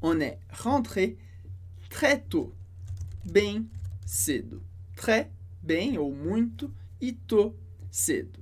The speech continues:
Então, a gente foi no bar ao lado da casa da Leia e a gente voltou bem cedo. A gente voltou pra casa bem cedo. Aqui a gente tem, de novo, o auxiliar être, porque o verbo principal é rentrer.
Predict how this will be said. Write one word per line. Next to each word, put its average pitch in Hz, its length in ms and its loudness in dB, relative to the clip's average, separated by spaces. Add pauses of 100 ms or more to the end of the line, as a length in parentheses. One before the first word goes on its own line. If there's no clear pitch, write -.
(340)
Então, - 200 6
a 175 60 4
gente 247 260 4
foi 185 220 6
no 175 160 0
bar 135 300 2 (280)
ao 165 120 6
lado 131 200 6
da 127 140 -4
casa 151 240 -4
da 269 80 2
Leia 240 400 4 (220)
e - 40 0
a 339 60 6
gente 285 240 4
voltou 226 580 4 (240)
bem 233 160 4
cedo. 127 200 -4
A - 20 -2
gente 156 140 -4
voltou 214 260 4
pra 233 160 2
casa 151 460 2 (280)
bem 190 220 4
cedo. - 400 -4 (920)
Aqui 190 200 6
a 262 60 8
gente 247 220 2
tem, 165 240 -2 (400)
de 190 140 0
novo, 208 420 6
o 147 40 6
auxiliar 139 520 0 (140)
être, 202 680 4 (400)
porque 330 220 2
o 233 80 8
verbo 151 280 4
principal 202 520 4
é 208 160 4 (320)
rentrer. 226 720 0